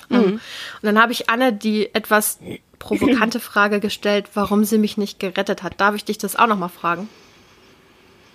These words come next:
Speaker 2: Ja, klar. Ähm, ich hab in unserer ersten Folge, glaub ich, damals auch schon mal gesagt, dass ich, dass das Bewusstsein, dass das für dich problematisch ist oder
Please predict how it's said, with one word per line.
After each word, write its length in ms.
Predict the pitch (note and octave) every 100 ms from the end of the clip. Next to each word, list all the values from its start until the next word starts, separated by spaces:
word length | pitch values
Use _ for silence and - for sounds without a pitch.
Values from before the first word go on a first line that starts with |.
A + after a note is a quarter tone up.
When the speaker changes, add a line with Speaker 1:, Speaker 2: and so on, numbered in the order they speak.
| _ - _ _ _ _ _
Speaker 2:
Ja, 160 | A3+ G3
klar. 300 | - G#3+ F#3+ - _ _ _ _ _ _
Ähm, 600 | G#3+ G3+ G#3+ G#3+ G#3+ G#3 -
ich 140 | -
hab 180 | B3 -
in 140 | A#3 A3
unserer 320 | A#3 A3+ A3
ersten 380 | A#3+ C4 - C#4
Folge, 480 | - B3 C#4 B3
glaub 240 | A3+ G#3 G#3+
ich, 120 | G3+
damals 360 | G#3 A#3+ A3+ -
auch 100 | G#3
schon 200 | A#3+ A#3+
mal 140 | A3+
gesagt, 680 | G#3 F#3 F#3 A3+ - - -
dass 220 | G#3 -
ich, 340 | G#3+ - - - _ _ - _ _ _ _ - -
dass 160 | G#3+
das 180 | A3+ -
Bewusstsein, 840 | G3+ F#3 D#4+ - - B3+ B3+ C4+
dass 140 | A#3 -
das 200 | G#3+ -
für 140 | A3
dich 240 | G3+ A#3+
problematisch 720 | - A3+ G3+ F#3 F3 A3 C4 -
ist 180 | A#3+
oder 300 | G#3+ G3+ F#3+